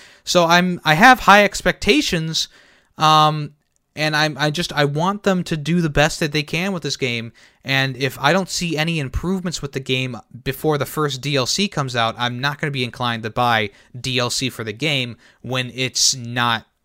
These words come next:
completely working correctly. Still, eh, still, it's a great game still. Don't get me wrong. I really enjoy this game. Greedy Waffles and I play it a lot. But there are some things that really bug me about it, and I, I just,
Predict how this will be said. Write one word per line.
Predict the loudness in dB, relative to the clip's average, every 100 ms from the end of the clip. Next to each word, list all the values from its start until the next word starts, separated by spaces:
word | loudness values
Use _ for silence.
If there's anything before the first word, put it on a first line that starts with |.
| _ _ _
completely | -10 -10 -12 _ _ -20 -12 -10 -10 -10 -10
working | -6 -6 -8 -10
correctly. | -6 -6 -6 -20 _ _ -20 -10
Still, | -2 6 8 6 2
eh, | -6 -2
still, | 0 0 -2 -4
it's | -4
a | -2
great | 0 0 0 -2
game | -6 -6 -4
still. | -2 -2 -4
Don't | -4 -6 -6
get | -8
me | -6 -4
wrong. | -2 -2 -2
I | -2
really | -2 -4 0 0 0 -2
enjoy | -4 0 0
this | 0 0
game. | 0 -2 -4 -12 _ _ _ _ _ _
Greedy | -8 -4 0
Waffles | 2 2 0 0
and | 0
I | 0
play | 0 0
it | 0 -2
a | 0
lot. | 2 0 -4 -18 _ _ _ _ _ _ _ -20
But | -8 4 6 6 2
there | -4 -2
are | 2 2 0
some | -4
things | -4 -4 -2
that | -2 -4
really | -4 -2 0 -2
bug | 0 2 2 0
me | -4
about | -2 0 0 -2
it, | -6
and | -6 -4
I, | -4 -6 -10 -8
I |
just, | -6 -6